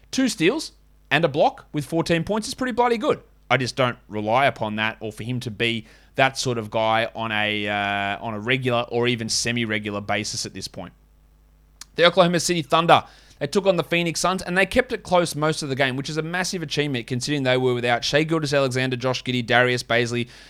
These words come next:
Jeremiah Robinson-Earl, Alexei Pokusevski, and Trey Mann. And the last time they were without Gilgeous-Alexander and Giddey, and they played a good team, they lost by seventy-three.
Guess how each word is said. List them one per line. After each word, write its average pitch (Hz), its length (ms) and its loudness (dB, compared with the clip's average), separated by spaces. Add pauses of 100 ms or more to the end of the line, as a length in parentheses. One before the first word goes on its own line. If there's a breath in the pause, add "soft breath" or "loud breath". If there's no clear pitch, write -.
(140 loud breath)
Jeremiah 147 420 6
Robinson-Earl, 127 600 2
Alexei 127 380 2
Pokusevski, 120 800 -2 (160 loud breath)
and 117 180 -4
Trey 117 260 2
Mann. 110 180 -2
And 110 80 -4
the 120 40 -2
last 170 260 4
time 165 180 -2
they 147 100 4
were 139 80 4
without 131 300 2
Gilgeous-Alexander 120 720 -4
and 110 140 -6
Giddey, 139 300 2 (220 soft breath)
and 117 80 -4
they 127 100 2
played 127 220 2
a 127 40 2
good 123 160 -2
team, 135 160 -2
they 139 100 -2
lost 143 200 0
by 135 80 -2
seventy-three. 123 600 -4